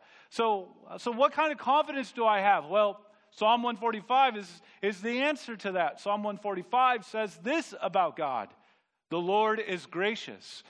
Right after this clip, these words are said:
and merciful, slow to anger and abounding in steadfast love. The Lord is good to all, and his mercy is over all that he has made." When our hearts feel weak and wobbly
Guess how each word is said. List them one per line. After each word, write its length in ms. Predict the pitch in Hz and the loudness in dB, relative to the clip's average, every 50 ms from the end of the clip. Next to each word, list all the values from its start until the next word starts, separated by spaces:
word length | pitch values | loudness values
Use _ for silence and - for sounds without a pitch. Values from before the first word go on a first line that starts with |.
| _ - - - | _ -20 -12 -10
and 180 | 165 175 170 175 | -8 -8 -6 -6
merciful, 720 | 185 208 220 208 - 170 147 _ - 110 95 92 87 _ _ - _ _ | -4 -4 -6 -6 -8 -12 -12 _ -14 -16 -14 -14 -16 _ _ -20 _ _
slow 400 | - - - 180 196 208 220 220 | -14 -8 -4 0 2 2 2 2
to 180 | 220 214 165 175 | 0 -2 -2 -2
anger 440 | 190 202 214 214 202 175 156 135 | -4 -4 -4 -6 -8 -8 -6 -6
and 80 | 131 147 | -6 -6
abounding 640 | 151 139 - 180 175 196 214 226 214 185 185 175 170 | -6 -2 0 0 2 2 0 -2 -4 -6 -8 -8 -10
in 100 | 170 160 | -10 -12
steadfast 680 | - - - 208 208 196 - - 190 185 180 - - | -12 -6 -4 -4 -4 -4 -4 -4 -2 -2 -2 -4 -2
love. 280 | 185 196 208 185 165 - - - _ - | 0 2 2 2 0 -4 -14 -20 _ -4
The 100 | 180 185 | -2 -2
Lord 360 | 185 180 190 214 233 240 226 | 0 2 4 4 4 4 2
is 140 | 202 180 - | -2 -6 -8
good 300 | - - 214 240 269 220 | -6 -4 -2 -2 -2 -2
to 100 | - 214 | -2 -2
all, 420 | 196 180 208 220 226 214 175 - - - - - | 0 2 2 4 4 4 2 0 -6 -16 -16 -10
and 100 | - 202 | -6 -4
his 160 | 220 208 180 | -4 -4 -6
mercy 540 | 185 214 240 262 294 240 - 226 202 185 190 | -6 -2 -2 -2 -2 -4 -6 -8 -8 -6 -4
is 160 | 185 190 175 | -4 -2 0
over 220 | 233 233 226 226 220 | 0 0 2 0 0
all 340 | - 208 240 254 269 277 254 | 0 2 2 4 4 4 2
that 160 | 226 233 220 | 0 -2 -2
he 100 | 208 208 | -2 -2
has 180 | 202 190 170 175 | -2 -4 -4 -6
made." 540 | 214 233 254 269 269 226 165 127 - - - _ _ _ _ _ _ _ _ _ _ _ _ _ _ _ _ _ _ _ _ _ _ _ _ _ _ _ _ _ _ _ _ _ _ _ _ _ _ _ _ _ _ _ _ _ _ _ _ _ - | -4 -2 -2 0 -2 -2 -6 -8 -12 -18 -20 _ _ _ _ _ _ _ _ _ _ _ _ _ _ _ _ _ _ _ _ _ _ _ _ _ _ _ _ _ _ _ _ _ _ _ _ _ _ _ _ _ _ _ _ _ _ _ _ _ -12
When 100 | 143 147 | -8 -4
our 140 | 160 160 147 | -4 -2 0
hearts 260 | 170 190 202 190 - | 0 0 -2 -4 -8
feel 280 | - - 165 151 147 135 | -10 -8 -6 -6 -6 -6
weak 320 | 135 156 180 208 214 - | -8 -8 -8 -8 -8 -8
and 160 | 160 143 139 | -10 -8 -4
wobbly 640 | 139 151 165 175 190 180 180 180 185 190 190 185 175 | -4 -2 0 -2 -2 -4 -4 -6 -6 -6 -8 -10 -14